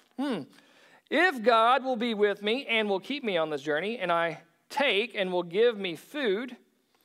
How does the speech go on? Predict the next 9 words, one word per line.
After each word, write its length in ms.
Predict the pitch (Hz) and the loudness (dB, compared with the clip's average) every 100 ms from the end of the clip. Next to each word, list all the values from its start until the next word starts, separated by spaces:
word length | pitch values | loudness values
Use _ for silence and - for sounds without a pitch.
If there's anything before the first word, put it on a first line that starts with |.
| - _ _ - | -20 _ _ -6
to 120 | 175 | -4
eat 320 | 202 240 277 | 0 0 0
and 180 | 190 165 | -4 0
garments 360 | 170 240 269 - | 2 2 0 -4
to 100 | 254 | -2
wear, 320 | 202 190 208 220 | 0 0 0 0
and 300 | 302 359 330 | 2 2 2
I 160 | 269 | 2
return 840 | 269 254 - - 370 262 170 196 | 2 0 -2 0 2 2 0 -4